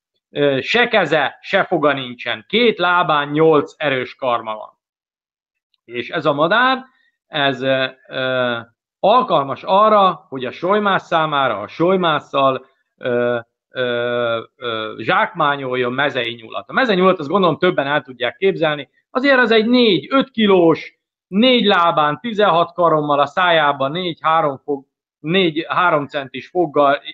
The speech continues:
ö, rendelkező. Aki fogta már meg a fülét, az tudja, hogy mekkorát tud rúgni. Na, kérem alássan, ezt a héjának esze ágában nincsen megtámadni természetes körülmények között.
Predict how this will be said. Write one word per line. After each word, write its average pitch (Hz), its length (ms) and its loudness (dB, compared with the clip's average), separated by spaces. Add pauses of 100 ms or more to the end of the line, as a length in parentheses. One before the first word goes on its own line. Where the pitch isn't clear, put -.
ö, 143 340 -4
rendelkező. 135 580 -4
Aki 143 240 0
fogta 202 340 0
már 170 140 2
meg 139 140 -2
a 139 60 0
fülét, 180 280 -2
az 156 100 -6
tudja, 156 280 -6
hogy 135 100 -2
mekkorát 127 520 -4
tud 120 140 -20
rúgni. 107 420 -18 (920)
Na, 202 420 -2
kérem 254 320 2
alássan, 165 600 -2
ezt 208 460 -4 (120)
a 139 120 0
héjának 190 640 2
esze 247 420 -2
ágában 143 680 -2
nincsen 131 640 -10
megtámadni 117 960 -6
természetes 127 640 -6
körülmények 110 580 -12
között. - 260 -20